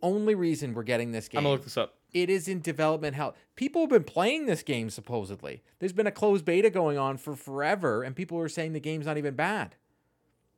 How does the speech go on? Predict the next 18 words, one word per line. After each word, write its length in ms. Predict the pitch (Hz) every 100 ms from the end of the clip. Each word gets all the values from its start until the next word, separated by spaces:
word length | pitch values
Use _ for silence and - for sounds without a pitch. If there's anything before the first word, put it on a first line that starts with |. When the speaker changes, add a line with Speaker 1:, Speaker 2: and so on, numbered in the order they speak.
| _
Speaker 1:
Yet, 320 | 131 175 - _ _ _ _
we 120 | 160
still 260 | 185 226 214
got, 160 | 202 -
think 160 | 254
about 180 | 214 165
this. 220 | 113 -
The 160 | 139 131
inspiration 540 | 202 - 226 185 196
from 160 | 165 156
this 140 | 147
game 320 | - 127 127 120
came 240 | 135 123
from 160 | 127 113
Assassin's 480 | - 139 156 160
Creed 360 | - 139 127 117
Black 300 | 98 196 -
Flag, 380 | 113 87 71